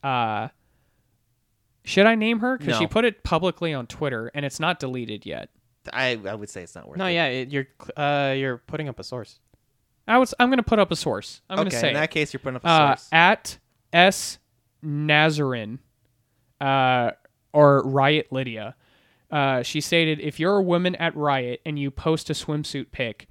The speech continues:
Speaker 1: you can get in trouble with H R and have to delete. But then you go to the office and guys are walking around in t-shirts emblazoned with bikini models, and there's a policy forbidding you from complaining about specifically this."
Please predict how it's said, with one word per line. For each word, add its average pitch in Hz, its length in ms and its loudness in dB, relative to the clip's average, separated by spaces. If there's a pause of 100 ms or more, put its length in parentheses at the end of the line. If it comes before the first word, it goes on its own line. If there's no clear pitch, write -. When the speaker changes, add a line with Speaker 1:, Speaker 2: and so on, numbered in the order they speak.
(120)
Speaker 1:
you 143 100 -2
can 151 160 -4
get 156 200 0
in 180 60 -6
trouble 151 380 0
with 139 220 -4
H 139 280 -6
R 123 360 -2
and 139 160 -8
have 135 200 -2
to 139 100 -12
delete. 127 460 -10 (440)
But 139 140 2
then 156 180 4
you 175 120 0
go 156 340 4
to - 180 -4
the 147 80 2
office 143 500 2
and 139 140 -8
guys 139 240 0
are 147 80 0
walking 143 340 0
around 135 440 -4
in 131 180 -10
t-shirts 139 580 -2
emblazoned 131 540 -4
with 135 180 -6
bikini 165 420 -6
models, 165 520 -2 (280)
and 139 80 -6
there's 135 160 -2
a 131 40 -6
policy 147 480 0
forbidding 143 480 -4
you 139 160 -2
from 123 180 -8
complaining 131 540 -8
about 120 280 -6
specifically 113 680 -12
this." - 480 -12